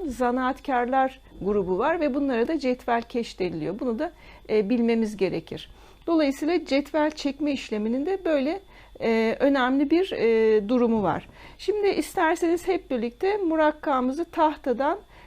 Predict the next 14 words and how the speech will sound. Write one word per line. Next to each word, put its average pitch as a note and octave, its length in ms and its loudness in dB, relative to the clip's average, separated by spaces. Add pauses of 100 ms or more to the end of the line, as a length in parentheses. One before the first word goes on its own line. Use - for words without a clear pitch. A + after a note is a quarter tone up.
e, A#3 220 0
ayırmak D4+ 480 2
için E4+ 300 -4
cetvelimizi C4 840 -2
ve D4+ 140 0
maket C#4 440 -6
bıçağımızı G3 600 -4
alalım. C4+ 400 0 (380)
İşlemimize B3+ 640 0
başlayalım. - 640 -4 (680)
Arkadaşlar, F#4+ 640 2
e, C#4 400 4
murakkayı F4 720 6
tahtadan E4+ 760 4